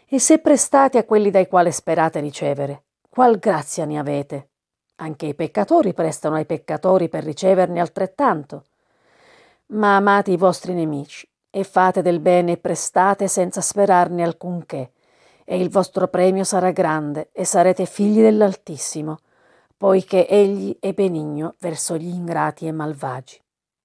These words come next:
Siate misericordiosi, come è misericordioso il Padre vostro. Non giudicate, e non sarete giudicati.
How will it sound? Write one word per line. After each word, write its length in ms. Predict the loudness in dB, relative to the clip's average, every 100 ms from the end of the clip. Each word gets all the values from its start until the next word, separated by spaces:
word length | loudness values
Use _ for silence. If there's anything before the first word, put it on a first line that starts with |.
| _
Siate 500 | -16 -4 0 0 -2
misericordiosi, 1040 | -6 -4 -4 -4 -2 -2 2 2 2 -6 -12 _ _ -20 _
come 280 | 0 4 6
è 20 |
misericordioso 880 | 6 6 4 4 0 0 2 2 2
il 120 | -2
Padre 380 | -4 -6 -6 -8
vostro. 600 | -8 -8 -8 -18 -18 -18 _ _ _ _ _ _
Non 260 | -6 -4 -2
giudicate, 720 | -4 -4 -2 -2 -2 -8 _ _ _ _ -8
e 60 | -4
non 240 | 0 -2
sarete 440 | 2 2 2 0 -2
giudicati. 680 | -4 -6 -6 -6 -6 -12